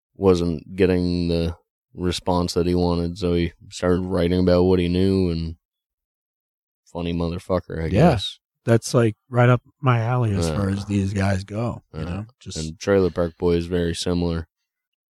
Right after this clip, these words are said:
Speaker 1: In fact, there's a,
Speaker 2: Yeah.
Speaker 1: there's a crossover between the two of 'em.
Speaker 2: Is it really?
Speaker 1: Yeah. Uh,
Speaker 2: How?
Speaker 1: J-Rock.
Speaker 2: Oh,
Speaker 1: J-Rock,
Speaker 2: really?
Speaker 1: baby.
Speaker 2: No shit.
Speaker 1: J-Rock, baby. J-Rock, baby.
Speaker 2: Oh, yeah, I know.
Speaker 1: Yeah.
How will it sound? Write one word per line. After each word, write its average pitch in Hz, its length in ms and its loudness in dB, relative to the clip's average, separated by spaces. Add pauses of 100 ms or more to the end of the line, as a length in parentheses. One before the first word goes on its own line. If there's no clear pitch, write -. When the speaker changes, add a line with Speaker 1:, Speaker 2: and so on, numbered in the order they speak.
(120)
Speaker 1:
In 98 160 0
fact, 110 320 4
there's 85 260 -2
a, 87 340 2
Speaker 2:
Yeah. 170 340 2
Speaker 1:
there's 92 180 -2
a 90 60 -4
crossover 101 680 0
between 85 380 -8
the 76 80 -10
two 101 300 0
of 82 100 -2
'em. 85 240 -10 (840)
Speaker 2:
Is 151 120 -4
it 247 80 6
really? 139 380 4
Speaker 1:
Yeah. 90 260 -2 (260)
Uh, 82 440 -6
Speaker 2:
How? 180 360 -2 (480)
Speaker 1:
J-Rock. 90 480 -2 (1300)
Speaker 2:
Oh, 208 80 4
Speaker 1:
J-Rock, 131 340 10
Speaker 2:
really? 247 120 4
Speaker 1:
baby. 117 360 6
Speaker 2:
No 175 140 2
shit. 233 240 -2
Speaker 1:
J-Rock, 143 460 6
baby. 107 380 2 (140)
J-Rock, 135 540 6
baby. 110 300 6
Speaker 2:
Oh, 139 60 8
yeah, 104 220 2
I 110 100 -8
know. 127 220 0
Speaker 1:
Yeah. 90 260 -2